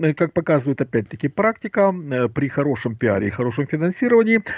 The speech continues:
раскрутить можно кого угодно. Я это, кстати, понял после того, когда в Верховную Раду прошел Ляшко, что, с моей точки зрения, было абсолютным нонсенсом, но тем не менее этот факт. И, в принципе, если кто-то захочет, э, вла-, как, э,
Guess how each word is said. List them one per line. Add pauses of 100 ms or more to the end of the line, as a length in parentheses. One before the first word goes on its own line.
(120)
раскрутить
можно
кого
угодно.
Я
это,
кстати,
понял
после
того,
когда
в
Верховную
Раду
прошел
Ляшко, (320)
что,
с
моей
точки
зрения,
было
абсолютным
нонсенсом,
но
тем
не
менее
этот (100)
факт. (320)
И,
в
принципе,
если
кто-то
захочет, (140)
э,
вла-,
как,
э,